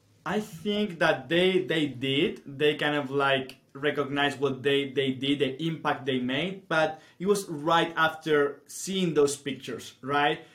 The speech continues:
Because, like, at the beginning or throughout the project, we were telling them, "All right, we are doing this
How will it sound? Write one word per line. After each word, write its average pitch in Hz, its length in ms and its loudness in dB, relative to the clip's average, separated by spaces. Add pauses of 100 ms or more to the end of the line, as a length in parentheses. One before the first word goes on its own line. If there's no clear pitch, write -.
(160)
Because, 180 280 0
like, 190 320 2 (420)
at 180 160 2
the 180 80 2
beginning 202 540 4
or 175 100 6
throughout 165 480 2
the 143 80 4
project, 160 680 2
we 175 160 4
were 165 180 2
telling 156 400 0
them, 127 280 0
"All 175 100 4
right, 147 220 4
we 202 140 8
are 226 60 8
doing 208 340 0
this 185 400 0